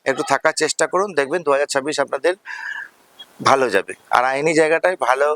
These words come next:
উম, আমাদের, উম, আমার সাথেও যোগাযোগ করতে পারেন। যারা আইনি লড়ছেন, লড়তে লড়তে না অনেক সময় দরকার পড়ে যে কিছু জায়গা কেউ আপনাকে ডিস্টার্ব করছে, সেই জায়গাগুলো একটুখানি ক্লিয়ার করে দেওয়া দরকার পড়ে, সেগুলো আমাদের কাছে রেমেডি প্রসেস আছে, সেগুলো আপনারা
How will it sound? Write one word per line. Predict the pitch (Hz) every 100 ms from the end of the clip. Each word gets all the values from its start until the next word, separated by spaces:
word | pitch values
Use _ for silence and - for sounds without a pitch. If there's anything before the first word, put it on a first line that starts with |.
| - _ _ _ _ _ -
উম, | - - - - - -
আমাদের, | 120 135 139 139 - _ - - -
উম, | - - - -
আমার | 131 147
সাথেও | 151
যোগাযোগ | 165 160 156 160 165
করতে | - 160
পারেন। | 151 147 156 151 _ - - - - 98
যারা | 123 127 -
আইনি | 135 160
লড়ছেন, | 175 196 196 160
লড়তে | 127 160 - 202
লড়তে | 190 - 208
না | 220
অনেক | 170 165
সময় | 185 180 151
দরকার | 156 175
পড়ে | 165 147
যে | 131 143
কিছু | 156 175
জায়গা | 170 175 165
কেউ | 170 170
আপনাকে | 165 160 165 165
ডিস্টার্ব | 147 - 147 -
করছে, | 120
সেই | 123 170
জায়গাগুলো | 160 160 165 165
একটুখানি | 156 151 160 165 _ _ _ _
ক্লিয়ার | 156 165 165
করে | 156
দেওয়া | 143 143
দরকার | 123 113 110
পড়ে, | 107 104
সেগুলো | - 151 180 196 - _ - -
আমাদের | 143 156 147
কাছে | 160
রেমেডি | 151 147 147
প্রসেস | 151 147 143
আছে, | 127 110
সেগুলো | 131 131 139
আপনারা | 127 127